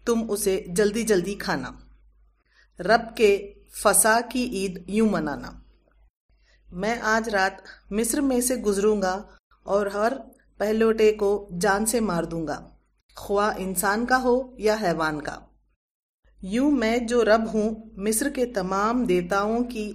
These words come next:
عدالت کروں گا۔ لیکن تمہارے گھروں پر لگا ہوا خون تمہارا خاص نشان ہوگا۔ جس جس گھر کے دروازے پر میں وہ خون دیکھوں گا، اسے چھوڑتا جاؤں گا۔ جب میں مصر پر حملہ کروں گا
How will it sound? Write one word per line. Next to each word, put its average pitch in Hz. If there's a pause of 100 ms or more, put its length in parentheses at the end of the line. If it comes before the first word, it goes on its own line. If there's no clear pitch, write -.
عدالت 170
کروں 143
گا۔ 127 (1000)
لیکن 220
تمہارے 226
گھروں 226
پر 277
لگا 208
ہوا 208
خون 247
تمہارا 208
خاص 202
نشان 190
ہوگا۔ 160 (800)
جس 247
جس 311
گھر 220
کے 226
دروازے 202
پر 202
میں 190
وہ 190
خون 240
دیکھوں 196
گا، 180 (380)
اسے 208
چھوڑتا 208
جاؤں 170
گا۔ 139 (800)
جب 220
میں 233
مصر 226
پر 277
حملہ 214 (120)
کروں 214
گا 202